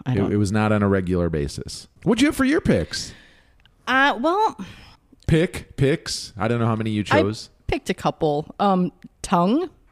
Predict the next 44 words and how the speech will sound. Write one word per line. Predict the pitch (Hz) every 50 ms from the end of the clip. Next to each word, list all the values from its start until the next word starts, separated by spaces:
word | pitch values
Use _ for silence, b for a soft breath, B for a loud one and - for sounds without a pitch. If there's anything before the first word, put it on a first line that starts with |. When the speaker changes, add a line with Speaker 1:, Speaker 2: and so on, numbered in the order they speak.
| _
Speaker 2:
Oh, | - 117 135 185 254 294 320 330 269
okay. | 254 - 247 226 196 180 180 196 233 320 320 - -
Speaker 1:
But | 202 196 185 262 269 254 240 220 - -
that, | 202 185 208 202 185 151
I | 214
mean, | 214 226 226 220
unless | 202 196 202 208 220 -
you're | - 190
pressure | - - 208 202 - - 220 208
cooking | - 240 214 - 233 233
it, | 240 233 240 233 233 _ _ _ _ _ _ _ _ _ -
then | 190 185 170 165 170 170 160 156
you | 151 147 143
run | 131 120 113 110
out | 82 -
of | - -
time. | - 127 - 120 120
Speaker 2:
Right. | 143 135 120 104 92 85 - - 98
That | 117 147 190
would | 247 277
be | 330 285
a, | 269 254 233
Speaker 1:
But | 185 180 - - -
Speaker 2:
that | 135 135 143
would | 170 220 208 202
be | 214 202 185 180 175 175 170
a | - - 127
very | 113 110 127 131 131 131 139 143 147 147 147 147 147 147 139 - - -
challenging | - - - 143 151 170 165 151 135 113 113 104 98
one. | 92 85 78 -
Speaker 1:
It | 220 233
is, | 339 427 403 330 233
because | 208 214 208 226 208 202 202 196
Speaker 2:
Yeah. | 185 175 175 170 143
Speaker 1:
some | 107 - - 156 131
people | 139 180 170 - 180
don't | 165 180 170 170 -
know | - 185 175 175 175 170 165 165 156 160 147
how | 131 - - 143 143 147
to | 143 - - - 156
cook | - - 185 - -
it. | 143 - - - - - _ -
Speaker 2:
That | - 113 131
would | 139 135